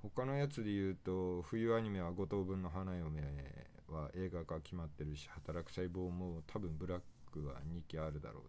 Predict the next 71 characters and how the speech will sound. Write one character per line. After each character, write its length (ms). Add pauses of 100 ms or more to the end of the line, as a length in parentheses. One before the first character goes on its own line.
(100)
て 60
い 40
う 80
感 240
じ 100
で。 160 (240)
で、 80
シ 120
ャ 80
ド 120
ウ 40
ハ 100
ウ 80
ス 100
は 120
二 180
期 140
決 140
ま 100
っ 60
て 140
ま 120
す 100
か 80
ら 60
ね。 160 (720)
で、 80
通 340
り 120
部 160
も 180
二 180
期 140
は 100
決 160
ま 120
っ 40 (240)
て 60
る 180 (380)
っ 40
て 60
い 40
う 20
感 160
じ 60
で 40
す 80
ね。 160 (680)
相 160
変 100
わ 60
ら 100
ず 80
推 120
し 100
は 80
死 160
に 80
ま 100
し 100
た。 80 (1200)
辛 240
か 120
っ 100
た 80
で 100
す。 260 (760)
で、 200 (320)
え 400
ー、 60
夏、 380